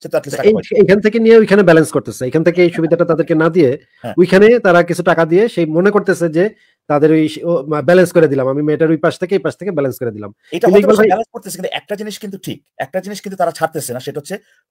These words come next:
Speaker 1: কর্তৃত্বটা, ঠিক না?
Speaker 2: হ্যাঁ।
Speaker 1: ওনারশিপটা। এইটা কিন্তু ছাড়তে হচ্ছে না তাদের।
Speaker 2: এটা ছাড়তে
Speaker 1: হ্যাঁ, ঠিক আছে,
Speaker 2: হচ্ছে না।
Speaker 1: কিছু টাকা দিলাম, কিন্তু নারী কিন্তু always আপনার ওই পুরুষের অধীনেই থাকলো। So আমি
Speaker 2: দরকার হলে আরো বেশি টাকা দিব, দরকার হলে আরো বেশি টাকা দিব, মানে ডিভোর্সের সময় বা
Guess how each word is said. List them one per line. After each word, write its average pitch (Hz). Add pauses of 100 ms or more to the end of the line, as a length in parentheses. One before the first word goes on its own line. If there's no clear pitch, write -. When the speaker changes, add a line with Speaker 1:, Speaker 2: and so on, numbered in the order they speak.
Speaker 1:
কর্তৃত্বটা, 127
ঠিক 151
না? 220
Speaker 2:
হ্যাঁ। -
Speaker 1:
ওনারশিপটা। 143 (680)
এইটা 180
কিন্তু 214
ছাড়তে 190
হচ্ছে 135
না 107
তাদের। 87
Speaker 2:
এটা 156
ছাড়তে 196
Speaker 1:
হ্যাঁ, 208
ঠিক 214
আছে, 220
Speaker 2:
হচ্ছে 180
না। -
Speaker 1:
কিছু 190
টাকা 190
দিলাম, 156
কিন্তু 151 (340)
নারী 156
কিন্তু 170
always 180 (300)
আপনার 143
ওই 143
পুরুষের 143
অধীনেই 123
থাকলো। - (360)
So 156
আমি 151
Speaker 2:
দরকার 208
হলে 247
আরো 254
বেশি 233
টাকা 254
দিব, 180 (500)
দরকার 175
হলে 226
আরো 226
বেশি 226
টাকা 254
দিব, 190
মানে 165 (100)
ডিভোর্সের 160
সময় 160
বা 151